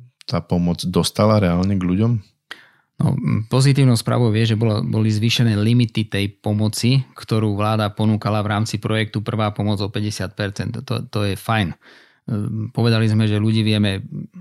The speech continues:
Speaker 2: asi, asi skôr zachrániť, ak sú ranení, a vieme im podať lepší liek. No, to je v poriadku, len stále na začiatku je veľmi komplikovaný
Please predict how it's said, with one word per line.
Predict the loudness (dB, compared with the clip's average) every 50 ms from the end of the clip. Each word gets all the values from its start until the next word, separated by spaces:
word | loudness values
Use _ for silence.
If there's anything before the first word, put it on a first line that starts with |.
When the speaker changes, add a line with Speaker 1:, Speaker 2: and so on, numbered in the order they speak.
| -20 _ _
Speaker 2:
asi, | -4 -4 -2 -2 -4 -6 -6
asi | -4 -4 -2 -4 -4
skôr | -6 -6 -4 -2 0 0 0 0 -2 -4 -4
zachrániť, | -2 -2 -2 -2 0 0 0 2 2 4 4 4 2 0 -2 -4
ak | -6 -6 -6
sú | -6 -6 -4 -2 0
ranení, | 2 2 2 4 4 4 4 4 2 0 -2 -6 -20 -20 -18 -10 -6
a | -4 -2
vieme | 0 0 2 2 2
im | 2
podať | 0 0 0 0 0 0 0
lepší | 0 0 0 2 0 0 2 2 2
liek. | 4 4 2 2 0 -4 -8 -18 -20 -16 _ -6
No, | -4 -4 -4 -4
to | -2 0 0 2
je | 0
v | -2 -4 -6
poriadku, | -4 -2 0 0 -2 -2 0 0 2 2 2 2
len | 0 0 0 0
stále | -2 -2 -2 -2 0 2 2 2 2 2
na | 0 0 2
začiatku | 2 2 0 0 0 -2 -2 -2 0 0
je | 0
veľmi | 2 2 4 4 4 2 2
komplikovaný | 0 0 0 0 0 -2 0 0 0 2 4 4 4 4 4 4 2